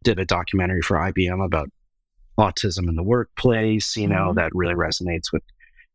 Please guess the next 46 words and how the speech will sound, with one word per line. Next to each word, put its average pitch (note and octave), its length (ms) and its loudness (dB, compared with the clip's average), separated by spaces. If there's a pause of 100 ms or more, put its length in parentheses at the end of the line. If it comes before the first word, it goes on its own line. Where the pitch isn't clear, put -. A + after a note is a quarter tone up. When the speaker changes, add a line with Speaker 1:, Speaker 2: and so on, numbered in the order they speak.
(100)
Speaker 1:
people G#2 320 4
that F2+ 200 2
are F2+ 80 2
on E2 80 0
the E2 80 2
spectrum, G#2 680 0
'cause - 100 -6
I E2 80 -4
have D2 100 -4
family G2+ 360 0
on F#2+ 80 0
the F#2 80 -2
spectrum. F2+ 680 -2
And, D#2+ 200 -4 (420)
you A2+ 140 6
know, G2+ 120 2
just - 320 -4 (140)
authenticity, G#2+ 680 0
I D#2+ 40 0
think, E2+ 180 0
like F2+ 180 0
you E2 60 -4
said, G2 540 0
was D#2 300 0
really, E2+ 340 0 (340)
really E2+ 220 4
key, F2+ 440 2
but F2+ 180 2
also G2 600 2 (100)
just - 160 0
making E3+ 200 2
it G#2+ 40 4
worth A2 180 2
their F#2+ 120 4
while F2+ 360 0
to - 120 -4
look E2 160 0
at G2 60 4
your E2+ 140 -2
newsletter, D#2 540 0 (200)
you F#2 140 6
know, F2 180 2
or E2+ 140 0
talk - 300 -2
to - 140 0
you. A#1 120 -6